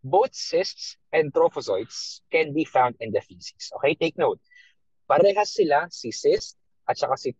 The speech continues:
troph, nakikita sa stool or sa feces ng infected individual. This is usually what we refer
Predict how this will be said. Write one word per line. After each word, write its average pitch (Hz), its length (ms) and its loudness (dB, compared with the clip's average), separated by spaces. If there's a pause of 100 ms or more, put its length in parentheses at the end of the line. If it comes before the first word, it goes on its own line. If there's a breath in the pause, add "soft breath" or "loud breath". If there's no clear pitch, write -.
troph, 143 300 6 (500)
nakikita 180 640 0
sa 123 120 0
stool 101 520 -4 (160)
or 120 80 0
sa 117 160 2
feces - 600 -6
ng 139 120 -4
infected 131 480 -2
individual. 90 560 -4 (480)
This 185 260 4
is - 300 -2
usually 120 760 0
what 160 240 2 (140)
we 160 100 2
refer 127 380 2